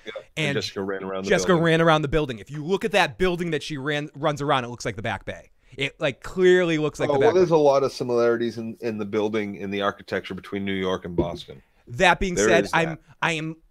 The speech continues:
Speaker 2: almost positive it was Boston, but I could, but I could be wrong. Again, I, it won't be the, wouldn't be the only time I was wrong, but I wanna believe now that I saw that, that I remember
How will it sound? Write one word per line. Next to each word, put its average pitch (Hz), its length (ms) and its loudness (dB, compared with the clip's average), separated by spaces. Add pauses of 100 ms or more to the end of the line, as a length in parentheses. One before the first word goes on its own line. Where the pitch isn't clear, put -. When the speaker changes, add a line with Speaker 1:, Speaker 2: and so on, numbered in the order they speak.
(140)
Speaker 2:
almost 202 580 4
positive 147 420 6
it 120 140 -4
was 113 100 -6
Boston, 98 540 -4
but 117 100 2
I 120 80 2
could, 151 260 -2
but 170 100 6
I 160 40 6
could 160 160 0
be 143 100 2
wrong. 104 400 0
Again, 147 280 4
I, 143 240 8
it 175 100 4
won't 175 220 2
be 165 40 6
the, 165 120 2
wouldn't 185 240 -2
be 190 80 -4
the 170 100 -4
only 160 180 0
time 151 240 0
I 147 60 2
was 147 180 0
wrong, 147 300 2 (220)
but 143 100 0
I 143 80 2
wanna 170 380 0
believe 165 340 -2
now 143 200 2
that 139 60 0
I 127 100 0
saw 135 300 0
that, 135 220 0
that 120 80 -8
I 117 60 -2
remember 123 600 -2